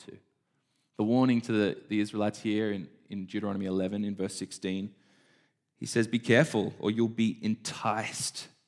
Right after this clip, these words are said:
to turn away and worship other gods, bow down to them." I think that's what we do a lot. We just let the, the words and the ways of the world just entice us away from Jesus, and it's never satisfying. So that's it. Our obedience is fueled by our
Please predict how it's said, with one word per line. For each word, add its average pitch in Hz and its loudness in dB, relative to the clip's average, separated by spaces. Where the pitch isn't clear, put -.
to 107 -6
turn 101 -2
away 95 2
and 92 -2
worship 95 -2
other - -4
gods, - -10
bow 104 -8
down 87 -8
to - -20
them." 87 -10
I 90 -8
think - -16
that's 95 -10
what 76 -8
we 90 -2
do 85 -8
a 82 -4
lot. 80 -6
We - -14
just 113 -12
let - -4
the, 98 0
the 98 -6
words 98 -2
and 90 -6
the 95 -6
ways 98 -2
of 95 -10
the 98 -6
world 90 -4
just - -16
entice 98 -8
us 87 -10
away 85 -6
from 92 -10
Jesus, - -12
and 123 -10
it's 139 -12
never 151 -6
satisfying. - -14
So - -18
that's 143 10
it. 147 12
Our 131 12
obedience 151 8
is 135 -2
fueled 113 4
by 101 8
our 101 8